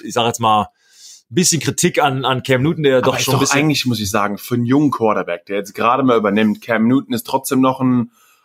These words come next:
Speaker 2: alter Hase im Showgeschäft, da gleich seinen eigenen Quarterback zu dissen, also ich meine, das hilft dem Team ja auch nicht unbedingt weiter, oder?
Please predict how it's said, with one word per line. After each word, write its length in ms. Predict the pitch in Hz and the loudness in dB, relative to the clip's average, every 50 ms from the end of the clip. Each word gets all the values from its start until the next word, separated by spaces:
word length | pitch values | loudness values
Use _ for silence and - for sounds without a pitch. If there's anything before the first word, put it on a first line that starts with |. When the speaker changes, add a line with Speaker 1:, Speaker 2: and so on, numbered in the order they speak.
| _ | _
Speaker 2:
alter 360 | - - 123 151 - 143 127 | -4 -2 0 0 0 0 0
Hase 320 | 123 123 123 131 127 127 123 | 2 2 0 0 2 2 2
im 100 | 117 113 | 2 0
Showgeschäft, 760 | - - 135 143 131 123 110 - 107 120 147 - - - _ _ _ - - _ _ _ | 0 0 0 0 0 -2 -2 0 0 0 -2 -2 -6 -16 _ _ _ -20 -20 _ _ _
da 140 | - 104 107 | -6 -4 -4
gleich 260 | - 117 113 135 - | -2 0 0 0 0
seinen 100 | - 147 117 | 0 0 0
eigenen 280 | 113 127 139 131 117 107 | 2 2 2 0 0 0
Quarterback 380 | - 117 120 139 139 147 139 | 0 0 0 0 0 -2 -2
zu 80 | - - | -4 -2
dissen, 480 | 120 127 147 147 - 175 170 160 151 - _ _ - - - - | 0 0 0 0 0 0 0 -2 -4 -8 _ _ -20 -12 -6 -4
also 160 | 107 104 110 | -4 -4 -4
ich 140 | 107 - - | -6 -8 -6
meine, 160 | 117 113 110 | -6 -6 -6
das 80 | 110 - | -6 -2
hilft 240 | - 143 160 156 - | 0 0 0 2 0
dem 120 | 139 123 113 | 0 0 0
Team 260 | - - 170 170 151 | 0 0 2 4 4
ja 160 | 127 107 - | 4 4 2
auch 120 | 110 - | 0 0
nicht 180 | 143 113 - - | -2 -2 -4 -4
unbedingt 360 | 90 90 85 87 87 85 - | -8 -10 -10 -12 -14 -12 -10
weiter, 300 | 87 87 90 - 90 87 | -8 -8 -8 -8 -8 -8
oder? 180 | 87 107 147 | -6 -6 -8